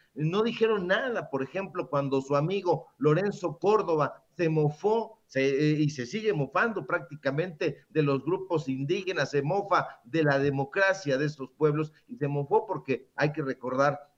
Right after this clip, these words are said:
cómo se burló de la manera de comunicarse de un líder indígena. Desde luego, ellos quieren que ya se nos olvide,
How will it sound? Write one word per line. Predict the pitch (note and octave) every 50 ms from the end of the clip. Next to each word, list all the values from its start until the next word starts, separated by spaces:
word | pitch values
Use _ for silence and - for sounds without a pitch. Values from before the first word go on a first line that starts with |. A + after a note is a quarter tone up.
| _ -
cómo | C#3+ D3+ D#3 D#3 C#3+
se | - - C3+
burló | A#2 B2 B2+ B2+ A#2+ B2 C3 C#3+ D3+ D3+ D3 D3 - _ _ -
de | A2 B2+ C#3+
la | C3+ B2+
manera | B2+ B2 B2+ C3 D3 D#3+ D#3+ D3+
de | C#3 C3+ C3
comunicarse | - A#2+ A#2 A#2+ A#2+ B2 - - - D#3+ D3+ D3 D3 - C3+
de | B2+ C#3
un | C#3+ C#3 C3
líder | C3 C#3 C#3 C#3 C3+ C3 C3+ - -
indígena. | C3 C3 B2 A#2+ C3+ B2+ - - B2+ B2 A#2 - - - _ -
Desde | B2 C3 B2+ C#3
luego, | D3 E3+ F3 E3+ F#3 E3 F#3 - -
ellos | D3+ D#3 E3 D#3+ D#3
quieren | - F3 F3 F3 E3 D3
que | - D3 C#3 - - - _ _ _
ya | - E3 E3+ F3
se | E3+ - D#3+ C#3
nos | B2+ A#2+ - -
olvide, | A#2 A#2 - C3 C3+ C3+ C#3+ C#3